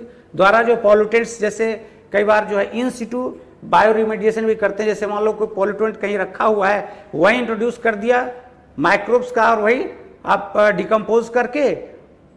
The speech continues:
अ, other alternatives में या दूसरे useful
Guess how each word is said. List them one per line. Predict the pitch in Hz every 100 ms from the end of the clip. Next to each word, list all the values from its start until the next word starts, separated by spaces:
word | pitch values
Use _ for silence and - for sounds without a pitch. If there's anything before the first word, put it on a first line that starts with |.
| _ _ _ _ _ _ _ -
अ, | 180 190 - 247
other | 294
alternatives | 262 247 233 226 226 220 -
में | 214 214
या | 220 220 220 220 - - - _
दूसरे | 165 220 220 247 226
useful | 170 226 - 262 254 -